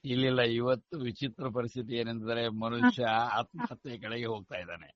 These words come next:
Speaker 2: ಹಾ, ಹಾ, ಹಾ.
Speaker 1: ಹೋಗ್ತಾ ಇದ್ದಾಳೆ ಅಂದ್ರೆ, ಅಂದ್ರೆ ಮ-, ಯಾ-, ಏನೋ ಇದು ಬಹಳ ದುರದೃಷ್ಟಕರ ಇದೆ.
Speaker 2: ಹಾ, ಅಂದ್ರೆ ಹೇಳೋದೊಂದು, ಮಾಡೋದೊಂದು
Speaker 1: ಈ
Speaker 2: ಅನ್ನೋದು.
Speaker 1: ಪರಿಸ್ಥಿತಿ ಒಳಗೆ
Speaker 2: ಹಾ.
Speaker 1: ನಾವು ನೀವು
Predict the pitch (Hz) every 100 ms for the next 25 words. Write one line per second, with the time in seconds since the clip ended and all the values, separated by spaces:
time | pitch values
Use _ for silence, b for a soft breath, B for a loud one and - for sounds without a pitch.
0 | - - 240 226 220 220 214 196 202 -
1 | 120 110 160 120 110 113 104 98 95 95
2 | 98 98 98 98 98 98 101 101 98 85
3 | _ _ _ _ - 131 151 117 104 120
4 | 151 120 123 117 107 - 98 87 80 -
5 | _ _ 226 208 - 254 302 269 277 294
6 | 302 277 311 285 247 262 262 254 262 247
7 | 233 190 170 147 - 143 147 139 139 135
8 | 110 - _ 214 226 196 113 110 127 135
9 | 139 131 127 127 107 -